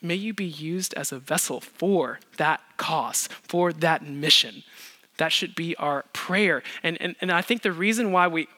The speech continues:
we, we're oftentimes going back to the original question, why are we missing those opportunities? Why are we missing them, the people? Maybe we're missing them or those opportunities because we're missing him.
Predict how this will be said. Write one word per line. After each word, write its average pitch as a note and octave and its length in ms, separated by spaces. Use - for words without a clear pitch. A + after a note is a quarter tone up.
we, D#3+ 160
we're E3 140
oftentimes F3+ 480
going F3+ 140
back F3+ 140
to - 80
the D#3+ 80
original E3 260
question, E3 340
why F3 140
are G#3 60
we A3+ 140
missing F3 400
those E3+ 160
opportunities? E3 680
Why F3 120
are G3+ 60
we G#3+ 120
missing F3+ 560
them, E3+ 380
the D#3 100
people? C4+ 480
Maybe A3 240
we're C4 180
missing F#3+ 460
them G3 420
or F#3 100
those E3+ 160
opportunities F#3+ 640
because D#3+ 200
we're D#3+ 100
missing D#3+ 280
him. C#3+ 320